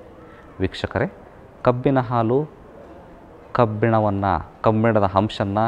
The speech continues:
ಹೆಚ್ಚಾಗಿ ಹೊಂದಿರ್ತದೆ. ಕಬ್ಬಿಣದ ಅಂಶ ಎಲ್ಲಿಗೆ ಬೇಕು?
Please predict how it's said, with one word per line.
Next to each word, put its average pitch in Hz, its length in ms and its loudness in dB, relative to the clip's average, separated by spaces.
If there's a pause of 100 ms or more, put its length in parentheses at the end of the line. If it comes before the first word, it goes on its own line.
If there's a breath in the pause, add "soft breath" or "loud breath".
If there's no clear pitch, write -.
(140)
ಹೆಚ್ಚಾಗಿ 92 500 -2
ಹೊಂದಿರ್ತದೆ. 78 720 -4 (680 loud breath)
ಕಬ್ಬಿಣದ 135 440 2
ಅಂಶ 120 400 0 (720)
ಎಲ್ಲಿಗೆ 135 460 4
ಬೇಕು? 110 540 -2